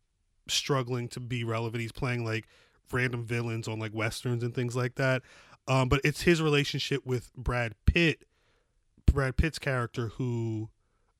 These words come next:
is a s-, his stuntman, but because of shit that's happened in his life, he can't get, like, a lot of feature work. And it's them just, like, being friends and operating in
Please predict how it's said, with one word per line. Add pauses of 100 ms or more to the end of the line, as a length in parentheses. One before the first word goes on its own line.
(360)
is
a (160)
s-,
his
stuntman, (580)
but
because
of
shit
that's
happened
in
his
life,
he
can't
get,
like,
a
lot
of
feature
work. (600)
And
it's
them
just,
like,
being
friends
and
operating
in